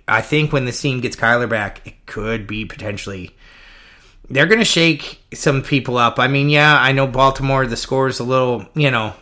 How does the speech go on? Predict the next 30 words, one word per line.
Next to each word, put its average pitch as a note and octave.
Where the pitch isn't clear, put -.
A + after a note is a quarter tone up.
lopsided B2+
at G#2+
one C3
point, A2
but G#2+
they C4
were F4
playing, F#3
they D3
were C4
step-, A#3
stepping D#3+
with C#3+
Baltimore C#3+
pretty G3
much G#3
the D3
whole D3
game. A#2
So G#2+
that, A2+
I C3+
just C3+
wanna C3
point A#2+
that A2
out E2
for -
the F2
Cardinals. F2